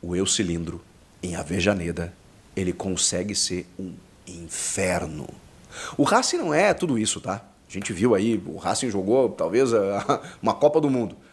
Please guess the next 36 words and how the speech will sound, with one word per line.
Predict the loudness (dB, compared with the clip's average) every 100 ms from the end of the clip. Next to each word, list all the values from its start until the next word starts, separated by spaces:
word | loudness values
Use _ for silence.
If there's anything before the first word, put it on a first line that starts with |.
| _ _ -4
mas | -2 -2 -6
o | -10
Racing | -8 -4 -2 0
não | 2
é | 2
essa | 0
maravilha | 2 2 2 0
toda. | 0 -2 -4 -12 -20 _ -20 -20 -20 -20 -20 -20 -20 -20 -12
O | 0
Corinthians, | 2 4 2 0 -4 -20
o | -4
Corinthians | 0 2 2 2
eliminou | 2 2 2 2
um | 0
Estudiantes | -2 -2 -2 2 2 0 0 0 -2 -4 -10 -10 0
ano | 2
passado. | 2 2 2 2 0 -4 -12 _ -20 -20 _ -20 -20 -4
Foi | 2
ano | 2
passado? | 2 2 2 2 0 -14 -4
Não, | -4
foi | -2
com | -4
o | -2
Vitor, | -2 -2
né? | -2 -4 -10 -20 -4
Não, | 0
com | 0
o | 0
Vitor | 0 2
foi | 2
o |
Boca. | 4 2 0 -6 -12 -20 -8
Foi | 0 2
ano | 4 4
passado. | 2 2 0 -4